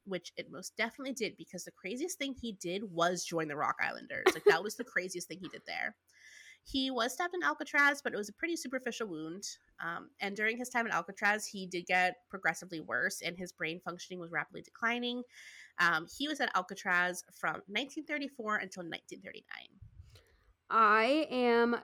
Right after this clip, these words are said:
Speaker 2: dying to know about the Birdman.
Speaker 1: Oh, yes. So, Birdman, Robert Stroud. Some people say he was Alcatraz's most famous inmate.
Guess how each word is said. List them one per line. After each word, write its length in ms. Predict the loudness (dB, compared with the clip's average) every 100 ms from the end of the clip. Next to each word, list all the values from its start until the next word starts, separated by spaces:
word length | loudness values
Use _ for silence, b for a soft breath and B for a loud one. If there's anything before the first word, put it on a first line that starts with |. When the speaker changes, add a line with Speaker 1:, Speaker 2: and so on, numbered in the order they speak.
| -2 -2
Speaker 2:
dying 800 | 2 4 6 6 6 4 0 -4 -6
to 140 | -6 -2
know 180 | 0 0
about 220 | -2 -4
the 60 |
Birdman. 500 | -4 -4 -4 -10 -10 -12 _ _ _ _ B B B B B -20 _ -20
Speaker 1:
Oh, 200 | -14 -10
yes. 600 | -10 -12 -12 -12 -12 -16 _ _ -16
So, 240 | -8 -4 -4 -6 _ _ _ _
Birdman, 560 | 2 4 4 0 -4 0
Robert 420 | 6 8 8 4
Stroud. 420 | 2 -2 -2 -4 _ b b b b b b b
Some 160 | -2 2
people 220 | 2 2
say 200 | 2 2
he 140 | 2
was 120 | 0
Alcatraz's 640 | 4 2 2 2 2 2 -4
most 280 | -4 -6 -10 -6
famous 340 | -4 -4 -6
inmate. 540 | -10 -12 -14 -10 -10